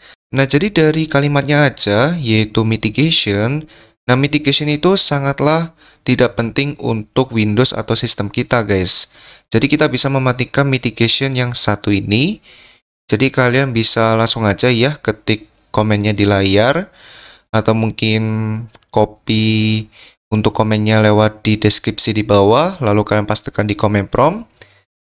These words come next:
Jadi yang pertama ini lumayan panjang. Jadi ini dia. Mungkin kalian bisa copy aja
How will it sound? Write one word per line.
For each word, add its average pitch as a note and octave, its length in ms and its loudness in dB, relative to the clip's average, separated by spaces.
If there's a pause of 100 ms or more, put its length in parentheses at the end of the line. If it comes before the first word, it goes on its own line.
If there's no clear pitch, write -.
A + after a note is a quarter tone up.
(360)
Jadi A2 160 -4
yang C#3+ 160 -2
pertama A2+ 320 -2
ini A2+ 160 0
lumayan A2 640 2
panjang. G2+ 720 -4 (880)
Jadi A2 240 2
ini G#2+ 160 2
dia. A2 640 0 (800)
Mungkin B2+ 240 -2
kalian B2 240 0
bisa A2+ 640 2 (240)
copy G#2+ 320 0
aja G#2+ 480 0